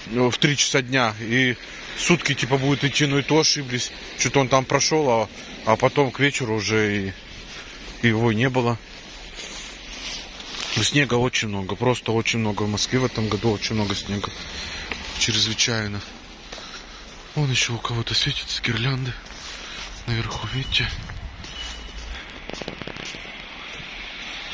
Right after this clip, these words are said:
В окнах гирлянды горят. Мы уже убрали.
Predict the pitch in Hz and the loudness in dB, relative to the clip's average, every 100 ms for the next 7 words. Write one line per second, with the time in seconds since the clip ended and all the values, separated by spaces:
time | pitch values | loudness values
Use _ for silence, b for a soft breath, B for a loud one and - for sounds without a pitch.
0 | - - - 104 - 113 110 - - 107 | -10 -10 -8 -6 -4 -4 -4 -4 -4 0
1 | 113 110 113 113 113 113 - - - - | 0 2 0 0 -2 -4 -6 -8 -8 -6
2 | - - - - - - - 113 113 131 | -6 -6 -4 -4 -4 -4 0 2 4 4
3 | - - - - - - - - - - | 2 0 0 0 -2 -4 -4 -2 0 2
4 | - - - - - 101 117 131 135 123 | 2 2 2 2 2 2 2 2 2 0
5 | - - - - - 117 127 127 110 117 | -2 -2 0 0 0 2 2 2 2 2
6 | 117 113 | 4 4